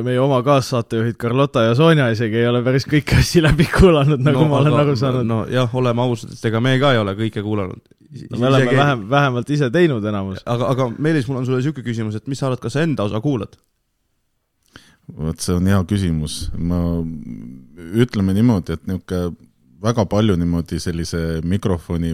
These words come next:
Speaker 3: või, või siis ka kaameraga kogemusi ei ole, aga need vähesed on, siis, siis on küll selline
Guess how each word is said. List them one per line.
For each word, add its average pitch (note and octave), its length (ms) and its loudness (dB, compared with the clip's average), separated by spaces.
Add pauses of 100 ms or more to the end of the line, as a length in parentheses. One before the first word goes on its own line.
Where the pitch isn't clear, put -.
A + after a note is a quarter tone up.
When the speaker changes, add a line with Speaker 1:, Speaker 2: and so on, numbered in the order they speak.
Speaker 3:
või, E2 160 -4
või E2 240 -6
siis D#2 180 -8
ka D#2+ 140 -6
kaameraga E2 640 0
kogemusi E2 640 -4 (760)
ei F2 140 -2
ole, A#2 200 2
aga E2 280 -2
need E2 160 -4
vähesed F2+ 400 -2
on, G2 200 2
siis, - 260 -8 (420)
siis F#2 240 -8
on E2+ 160 -2
küll F2 160 -2
selline E2 540 -4